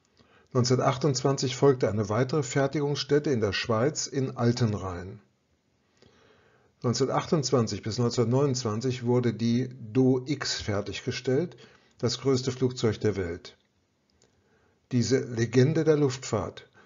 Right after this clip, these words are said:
führte zum ersten Mal einen regelmäßigen Transatlantikverkehr ein.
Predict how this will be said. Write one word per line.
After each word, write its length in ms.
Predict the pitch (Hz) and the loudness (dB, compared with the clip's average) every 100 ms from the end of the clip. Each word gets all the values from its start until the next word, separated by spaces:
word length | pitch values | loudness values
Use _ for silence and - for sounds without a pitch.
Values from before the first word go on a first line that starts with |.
| _ - | _ -12
führte 320 | - 131 123 | 0 0 0
zum 180 | - 123 | -4 -4
ersten 460 | 131 147 - 131 | -2 -4 -4 -2
Mal 500 | 110 110 131 175 202 - - | 0 0 0 -2 -4 -12 -6
einen 280 | 110 110 | -2 0
regelmäßigen 920 | 107 110 123 147 143 143 147 139 147 160 | 0 0 2 0 0 -2 -4 -4 -6 -6
Transatlantikverkehr 1400 | - 117 131 143 143 135 143 123 - 107 101 104 95 - | -2 0 0 -2 -2 0 0 -2 -6 -6 -4 -4 -4 -6
ein. 300 | 90 98 92 | -10 -10 -14